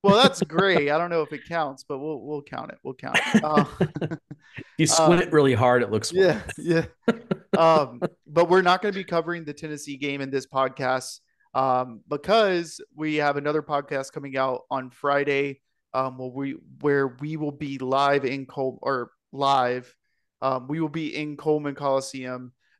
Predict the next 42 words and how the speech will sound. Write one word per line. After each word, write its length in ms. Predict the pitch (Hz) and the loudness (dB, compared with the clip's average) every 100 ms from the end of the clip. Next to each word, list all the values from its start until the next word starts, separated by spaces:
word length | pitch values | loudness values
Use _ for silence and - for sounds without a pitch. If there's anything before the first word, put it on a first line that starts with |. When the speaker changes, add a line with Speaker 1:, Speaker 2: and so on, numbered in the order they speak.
| - | -2
Speaker 1:
um, 440 | 131 123 113 107 _ _ - | 0 0 -2 -14 _ _ -4
recording 680 | 147 143 156 156 147 143 | -4 -2 -2 -2 -2 -6
that. 320 | 135 135 131 - - | 0 0 0 -4 -10
Maybe 240 | 143 139 | -8 -8
we 140 | 139 | -10
can 180 | 139 139 | -10 -10
find 280 | 127 135 135 | -2 -2 -2
a 60 | 131 | -8
few 220 | 139 131 | -12 -8
guests 600 | 135 127 127 - - - | -2 -2 -2 -8 -12 -16
here 300 | - 147 139 | -10 -4 -4
or 60 | 127 | -2
there 260 | 131 131 131 | -2 0 -2
if 120 | - | -2
there, 160 | 139 | -4
we 140 | 123 135 | -2 -4
find 280 | 131 135 135 | -4 -4 -6
someone 340 | 139 135 127 | -10 -10 -4
walking 300 | 127 127 127 | -4 -4 -6
around 420 | 123 123 127 123 | -6 -4 -4 -4
or 200 | 127 123 _ _ _ _ | -6 -8 _ _ _ _
whatnot. 560 | 127 123 117 120 117 - | -2 -2 0 0 -2 -2
But, 240 | 131 123 - _ _ - | 0 0 -2 _ _ -2
uh, 220 | 123 123 123 | 0 0 0
we'll 120 | 147 | -2
be 160 | 160 | -2
doing 280 | 156 160 156 | 0 0 0
that, 260 | 147 143 - | 2 0 0
covering 340 | 151 143 143 | -8 -6 -4
all 180 | 135 139 | -2 -2
things 360 | 139 139 127 - | -4 -12 -12 -14
Tennessee, 480 | 139 131 - 135 | -10 -10 -8 -6
because 520 | 127 131 139 127 113 - _ _ _ _ _ | -4 -4 -2 -2 -6 -14 _ _ _ _ _
this 220 | 151 165 | -2 0
week 180 | 214 208 | 0 0
is 120 | 185 | 0
a 60 | 160 | 0
big 280 | 151 147 139 | 0 0 -2
week 180 | 143 | -6
for 140 | - 139 | -4 0
Alabama 380 | 131 131 131 123 | 0 0 -6 -4
basketball. 720 | 127 123 - 135 110 - | -4 -4 -8 -12 -10 -10